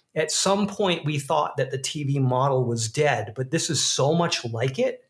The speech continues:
that, that it didn't really change all that much. The thing that changed was the relationships, whether it's the relationship with me, the consumer, and, and the video creator, 'cause now I have a b-, different type of access to them. You know, someone small where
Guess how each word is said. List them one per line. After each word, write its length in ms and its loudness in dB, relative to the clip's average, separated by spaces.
that, 480 0
that 300 0
it 160 -6
didn't 340 2
really 300 4
change 560 0
all 260 2
that 300 0
much. 460 0
The 80 -2
thing 280 0
that 160 2
changed 680 -2
was 280 0
the 80 0
relationships, 960 -2
whether 220 4
it's 140 -2
the 80 -2
relationship 600 2
with 200 -2
me, 300 2
the 100 0
consumer, 560 0
and, 340 -4
and 180 2
the 180 2
video 280 2
creator, 600 0
'cause 220 -2
now 300 0
I 20 0
have 240 0
a 40 -4
b-, 140 -4
different 240 -2
type 180 -4
of 100 -4
access 420 -4
to 100 -8
them. 340 -2
You 100 -2
know, 100 -4
someone 280 0
small 340 0
where 120 2